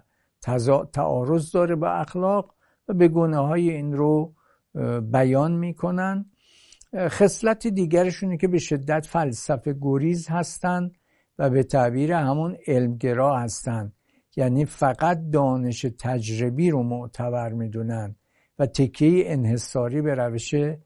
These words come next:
تجربی می‌کنن و مباحث فلسفی و اینا رو می‌گن باید گذاشت کنار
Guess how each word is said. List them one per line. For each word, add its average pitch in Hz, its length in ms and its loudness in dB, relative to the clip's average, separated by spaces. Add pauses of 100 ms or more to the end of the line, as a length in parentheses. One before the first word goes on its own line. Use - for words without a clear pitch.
(720)
تجربی 127 680 0
می‌کنن 175 600 -2
و 135 120 -2
مباحث 120 580 -2
فلسفی 123 800 -6
و 117 40 -4
اینا 113 320 -6
رو 156 300 2 (360)
می‌گن 127 380 4
باید 127 280 2
گذاشت 123 500 -2
کنار 120 440 -2